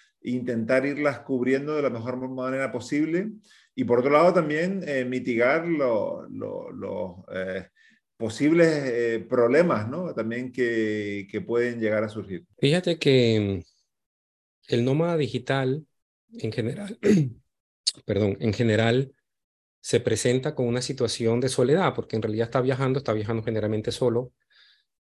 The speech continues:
Speaker 2: pero entiendo que lo que ustedes ofrecen es, eh, esa compañía que muchas veces busca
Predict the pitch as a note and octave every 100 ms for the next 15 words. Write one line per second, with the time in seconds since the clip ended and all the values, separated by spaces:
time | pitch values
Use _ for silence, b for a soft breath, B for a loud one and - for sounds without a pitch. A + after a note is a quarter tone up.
0 | _ - A2+ A2 A2 A#2 - - A2 A#2+
1 | C#3 C#3+ B2+ A2+ A2+ - - A#2 G#2+ A#2+
2 | B2+ C3+ C3+ B2+ A#2+ - C3 C3 C#3+ B2
3 | A2+ A2+ A#2 - - - - A2+ A2 G#2
4 | G#2 A2 B2 C3+ C#3+ C3 A2+ A2+ A#2+ B2
5 | G#2+ G#2+ A#2 A#2 - A2+ G#2+ - A2+ A2+